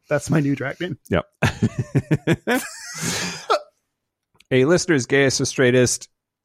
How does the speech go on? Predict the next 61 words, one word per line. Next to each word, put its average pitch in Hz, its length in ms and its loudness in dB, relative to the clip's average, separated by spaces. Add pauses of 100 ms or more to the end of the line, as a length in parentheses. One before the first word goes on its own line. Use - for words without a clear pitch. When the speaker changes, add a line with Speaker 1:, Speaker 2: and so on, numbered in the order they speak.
(440)
Speaker 2:
ish. 262 540 2
It's 262 180 0
a 262 60 -4
gayest 190 300 4
or 190 60 4
Speaker 1:
Okay. 175 120 4 (140)
Speaker 2:
straightest 277 180 2
ish. 175 380 4
Uh, - 40 0 (200)
Speaker 1:
Okay. 160 100 4
Speaker 2:
was, 147 160 4
was 151 140 4
a 151 80 4
D 156 200 4
M 147 120 6
that 135 120 0
we 123 120 4
got 113 240 2
on 98 200 2
Instagram. 107 680 2 (480)
Um, 98 1600 4
it 101 160 0
says 113 640 2
this. 170 480 0
Okay, 190 240 4
here 175 140 4
we 151 60 4
go. 98 180 0
To 120 120 -2
start, 175 280 2
I 110 60 2
love 107 180 2
your 175 80 4
show 131 320 4
and 110 80 2
I - 20 2
love 82 180 0
all 113 160 4
of 101 140 2
you. 95 180 4
Been 87 160 0
a 80 60 0
fan 101 260 2
from 147 120 -2
the 143 80 0
start. 85 440 0
Just 123 160 -2
Speaker 1:
Aw. - 40 0
Speaker 2:
recently 143 320 2
got 135 220 0
caught 120 200 0
back 123 180 2
up 104 140 0
with 98 80 -4
all 87 80 2
the 101 140 2
episodes, 78 500 -2
so - 160 -4
I'm 69 80 -6
feeling 82 300 0
nostalgic. 98 600 0